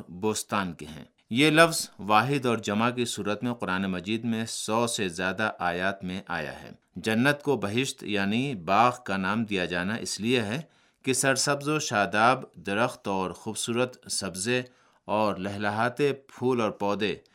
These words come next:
انسانوں کے لیے دل پسند اور لذت بخش ہوا کرتے ہیں۔ مسلمہ طور پر بہشت کا حقیقی چہرہ ہماری دنیا میں موجود باغوں کے مقابلے میں نہایت ہی خوبصورت و زیبا اور جاذبیت سے بھرپور ہے۔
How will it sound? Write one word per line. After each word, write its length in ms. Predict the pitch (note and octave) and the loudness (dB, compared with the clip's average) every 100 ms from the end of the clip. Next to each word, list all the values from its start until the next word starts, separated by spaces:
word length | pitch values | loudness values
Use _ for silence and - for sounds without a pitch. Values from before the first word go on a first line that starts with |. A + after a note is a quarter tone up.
| _ _ | _ _
انسانوں 480 | A#2+ C3+ D#3 D3+ F3 | -4 0 2 4 2
کے 120 | E3+ | 0
لیے 120 | D3+ | -2
دل 160 | C3+ A2+ | -2 -2
پسند 440 | G2 G#2 - C#3+ | -2 -4 -4 -2
اور 180 | B2+ A#2+ | 0 0
لذت 380 | G#2+ G2 F2+ G2 | 0 -2 -4 -6
بخش 360 | F2 A2 - - | -4 -4 -6 -6
ہوا 180 | A#2 G#2 | 0 0
کرتے 300 | D#2+ D#2 - | -2 -8 -12
ہیں۔ 240 | E2 E2 - _ | -12 -14 -18 _
مسلمہ 480 | B2 - D#3+ E3+ F#3 | -2 2 6 6 6
طور 180 | F3+ E3+ | 6 4
پر 140 | F3 | 4
بہشت 480 | C#3 B2 D3+ D#3+ - | 0 0 -2 -4 -2
کا 260 | D3 D3 B2 | 2 2 0
حقیقی 380 | - A2+ C#3+ | -2 -2 -2
چہرہ 420 | B2+ A2 G2+ A#2 B2 | -4 -4 0 2 2
ہماری 320 | G2+ F#2+ G2 | 0 -2 -2
دنیا 300 | F#2 G2+ A2 | -2 -2 -2
میں 120 | A2 | -2
موجود 500 | G2 F#2 E2 G#2+ G2 | -2 -4 -4 -4 -6
باغوں 520 | D#2+ D#2+ G2 G2 B2+ | -6 0 0 0 -2
کے 100 | B2 | -2
مقابلے 480 | G#2 - F2 F2+ B2 | -4 -4 -4 -2 0
میں 220 | A#2 A2+ A#2 _ _ _ _ - | 2 0 -4 _ _ _ _ -4
نہایت 440 | B2 C3+ C#3 C#3 | 4 6 6 4
ہی 100 | E3+ | -2
خوبصورت 600 | D#3 A#2 G2+ B2 A#2+ A2 | -2 -4 -2 -2 0 0
و 100 | G#2+ | -2
زیبا 460 | F2 A2 G#2 A#2+ A#2 - _ _ | -2 -2 2 2 2 -4 _ _
اور 520 | - A2 G#2 F#2+ F2+ - G2+ | 0 4 4 4 -2 -8 -6
جاذبیت 560 | G2+ A#2 A#2 A#2 C#3+ C3 | 2 2 2 0 2 2
سے 280 | - F#2 E2+ | 0 -4 -4
بھرپور 380 | - G#2+ - F2+ - | -6 -6 -4 -6 -6
ہے۔ 140 | D#2+ | -14